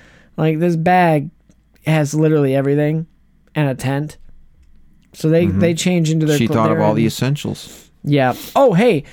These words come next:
Speaker 1: remember in the last movie? I, I was listening to it today, our episode, and I'm like, "Why is Hermione, oh, wait, have we ever seen, is she ever home?" We do get to see Hermione's house this time for twenty seconds while she obliviates her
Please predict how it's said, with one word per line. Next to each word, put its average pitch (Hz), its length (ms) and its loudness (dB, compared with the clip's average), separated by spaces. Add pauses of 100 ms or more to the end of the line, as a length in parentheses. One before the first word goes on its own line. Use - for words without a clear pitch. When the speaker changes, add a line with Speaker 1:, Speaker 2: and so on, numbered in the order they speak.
(180)
Speaker 1:
remember 247 180 0
in 285 80 2
the 208 80 2
last 165 300 2
movie? 185 520 -2
I, 156 320 0
I 143 240 -2
was 143 260 -2
listening 143 360 -2
to 139 120 -2
it 131 100 -4
today, 131 360 -6 (960)
our 143 320 0 (120)
episode, 135 600 -4 (880)
and 160 160 0
I'm 156 140 0
like, 143 400 -2 (420)
"Why 180 280 2
is 202 140 0
Hermione, 175 380 0
oh, 160 100 2
wait, 151 100 0
have 151 180 0
we 180 100 2
ever 175 160 0
seen, 165 540 -2
is 143 100 -4
she 160 220 -2
ever 151 220 0
home?" 131 440 -4
We 151 160 2
do 156 220 2
get 165 140 0
to 160 120 -4
see 156 100 -2
Hermione's 160 440 -2
house 123 380 -6 (120)
this 135 220 -8
time 113 340 -8 (800)
for 147 160 0
twenty 147 320 0
seconds 143 540 -2
while 139 120 -4
she 139 200 -4
obliviates 131 600 -4
her 135 280 -4